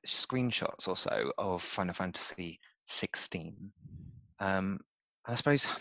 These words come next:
I suppose any Square, Squaresoft, Square Enix property probably could look like Final Fantasy sixteen these days, um, 'cause they're not, they're not known for,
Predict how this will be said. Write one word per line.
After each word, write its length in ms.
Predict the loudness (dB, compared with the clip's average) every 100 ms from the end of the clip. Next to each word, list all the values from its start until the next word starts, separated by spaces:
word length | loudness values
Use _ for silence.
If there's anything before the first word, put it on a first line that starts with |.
| -2
I 40 | 4
suppose 220 | 6 6
any 200 | 4 4
Square, 280 | 2 4 4
Squaresoft, 920 | 2 0 -2 2 2 2 0 -2 -6
Square 300 | -2 2 2
Enix 460 | 2 -2 2 0 0 -10 _ _ _
property 500 | -4 -2 -4 -4 -6 -4
probably 260 | -2 -2
could 220 | -4 -6
look 340 | 0 0 0 0
like 220 | 0 0 -6
Final 240 | -6 -6
Fantasy 260 | -6 -6 -4
sixteen 400 | -4 -4 -6 -6
these 140 | -2
days, 240 | 0 0 -2 -6 -14 -18 _
um, 260 | -2 -2 -6
'cause 140 | -8 -4
they're 120 | -2
not, 140 | -2 -2
they're 80 | -4
not 140 | 0
known 200 | 0 -2
for, 280 | -4 -6